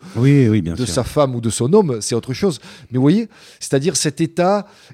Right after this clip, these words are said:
Speaker 2: et, et, et donc, euh, si vous souhaitez, euh, voilà, transformer ces attachements,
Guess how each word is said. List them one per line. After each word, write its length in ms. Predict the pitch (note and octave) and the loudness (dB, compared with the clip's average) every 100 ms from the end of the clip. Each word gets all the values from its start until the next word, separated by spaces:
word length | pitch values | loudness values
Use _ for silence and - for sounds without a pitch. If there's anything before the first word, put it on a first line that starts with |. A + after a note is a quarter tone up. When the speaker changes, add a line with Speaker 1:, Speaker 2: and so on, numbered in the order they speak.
| - | -6
Speaker 2:
et, 220 | C#3+ D3 C#3+ | -4 -4 -6
et, 260 | D#3 - | -10 -6
et 40 | C#3+ | 0
donc, 360 | F3+ G#3+ G#3 | 2 2 2
euh, 140 | C#3 C#3 | -2 -2
si 260 | A2+ - F3 | -4 -4 -4
vous 120 | F3 | -6
souhaitez, 640 | D3+ E3 F3+ - F#3 F#3+ E3+ | -4 2 2 2 0 2 2
euh, 400 | C3 A#2+ A2+ G2+ - _ _ - | 4 2 2 0 -6 _ _ -6
voilà, 200 | A2+ G#2 | -4 -2
transformer 540 | - E3 - E3 E3 | 0 0 0 -2 -2
ces 200 | D3+ B2+ | -4 -6
attachements, 680 | A#2 C#3 - E3 D#3 D3+ D3+ | -6 -6 -6 -4 -4 -4 -6